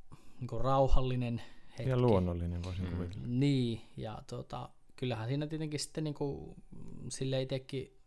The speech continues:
Speaker 1: niinku alkoi itkettää ja,
Speaker 2: Mm.
Speaker 1: ja, ja sit pittiin mummoa käestä siinä ja
Speaker 2: Joo.
Speaker 1: oltaisiko me sitten siinä vielä oltu joku varmaan sille ainakin, ainakin tunti siinä ja
Speaker 2: Joo.
Speaker 1: että, mutta on se niinku silleen, että kun se on se tavallaan se ihmisen,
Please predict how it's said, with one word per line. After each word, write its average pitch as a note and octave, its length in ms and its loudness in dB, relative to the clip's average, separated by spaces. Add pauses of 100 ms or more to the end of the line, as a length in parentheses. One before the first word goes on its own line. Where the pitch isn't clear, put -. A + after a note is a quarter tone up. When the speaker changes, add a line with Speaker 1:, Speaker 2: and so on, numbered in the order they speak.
Speaker 1:
niinku A#2+ 280 -4
alkoi B2+ 280 -4
itkettää A#2+ 540 -8
ja, A#2 100 -8
Speaker 2:
Mm. A2 220 4 (460)
Speaker 1:
ja, A2 240 -8 (460)
ja A2+ 80 -6
sit A2 180 -8
pittiin A#2+ 300 -4
mummoa A2+ 340 -2
käestä A#2 380 -8
siinä D3+ 320 -10
ja D3 160 -10 (100)
Speaker 2:
Joo. G#2+ 240 2 (840)
Speaker 1:
oltaisiko C#3 360 2
me D#3 100 0
sitten D#3 280 -6
siinä D#3 240 0 (320)
vielä D3 180 0
oltu C#3+ 240 0
joku B2 340 -2 (340)
varmaan A#2+ 320 -2
sille A#2+ 140 -6
ainakin, A#2+ 300 -6 (120)
ainakin A#2 320 -2
tunti A#2 300 -4
siinä D#3 300 -10
ja - 100 -12 (280)
Speaker 2:
Joo. G2 160 -4 (840)
Speaker 1:
että, B2 240 -8
mutta B2+ 220 -4
on C#3+ 100 0
se D3+ 80 2
niinku D3 180 0
silleen, D3 300 2
että A#2 140 -6
kun - 220 -10 (680)
se A#2 280 -4 (300)
on C#3+ 160 4
se B2 140 -2
tavallaan A#2 420 -6
se B2 60 -8
ihmisen, A#2+ 480 -6